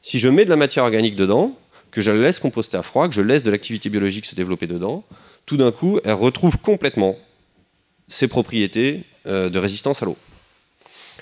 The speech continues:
Alors qu'en fait, là-dedans, il n'y a plus d'activité biologique vraiment vivante. Parce que, euh, le gros de la paille a été mangé.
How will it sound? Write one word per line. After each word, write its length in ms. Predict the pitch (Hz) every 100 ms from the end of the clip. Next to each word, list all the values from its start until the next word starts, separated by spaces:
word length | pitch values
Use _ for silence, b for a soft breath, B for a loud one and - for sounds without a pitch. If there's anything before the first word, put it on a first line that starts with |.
| B
Alors 180 | 127 -
qu'en 120 | 123
fait, 220 | 175 202
là-dedans, 320 | 127 113 156
il 40 | 196
n'y 60 |
a 40 | 113
plus 220 | - 202
d'activité 480 | 156 - 139 127 127
biologique 360 | 117 117 180
vraiment 260 | 160 120 151
vivante. 380 | 131 98 85 - _ _ _ _ _ _ _ _
Parce 160 | - -
que, 100 | -
euh, 600 | 139 127 95 92 90 90
le 120 | 90
gros 240 | 92 95 117
de 60 |
la 80 | 90
paille 240 | 98 117
a 40 | 95
été 180 | 90 90
mangé. 460 | 85 85 131 240